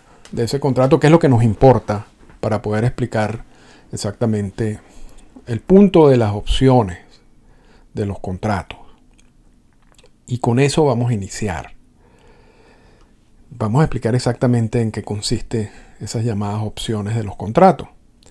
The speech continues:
que no tienen nada que ver con los jugadores que están bajo control y que son, entre comillas, opcionados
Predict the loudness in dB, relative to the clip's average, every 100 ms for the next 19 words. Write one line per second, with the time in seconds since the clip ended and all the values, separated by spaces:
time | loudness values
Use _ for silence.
0 | _ _ _ -20 _ -2 2 2 2 4
1 | 4 4 4 4 4 2 0 2 4 2
2 | 0 -8 -12 -20 -20 -20 _ _ _ -10
3 | -8 -6 -8 -8 -6 -6 -4 -2 -2 -2
4 | -2 -2 -2 -2 -2 0 2 4 2 -2
5 | _ _ -20 _ _ _ _ -12 -8 -6
6 | -6 -4 -4 -4 -6 -8 -12 -20 -20 -20
7 | _ _ _ _ _ _ -14 -12 -8 -6
8 | -4 -2 2 2 0 -4 -2 0 0 0
9 | -2 -6 -10 -20